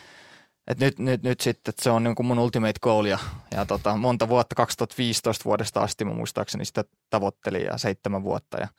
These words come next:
ja, ja uskoin prosessiin koko aika, ja <laughs> sitten se meni. Et mulla meni aika silleen niinku, niinku, ö,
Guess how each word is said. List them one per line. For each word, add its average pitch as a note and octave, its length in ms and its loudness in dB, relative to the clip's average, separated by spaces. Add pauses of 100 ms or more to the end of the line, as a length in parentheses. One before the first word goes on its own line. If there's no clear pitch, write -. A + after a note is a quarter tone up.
(440)
ja, G#2 80 -2
ja G2+ 200 2
uskoin G#2+ 360 0
prosessiin A#2 440 0
koko A2 280 4
aika, G2 280 2
ja F#2+ 120 0 (120)
<laughs> G#2+ 100 -10
sitten G#2+ 280 -4
se G#2+ 80 0
meni. A2 200 2
Et G2+ 100 -2
mulla B2 140 2
meni D3 160 4
aika D#3+ 160 2
silleen D#3 300 -2
niinku, C#3 280 0 (480)
niinku, A2+ 580 2 (640)
ö, G#2+ 180 4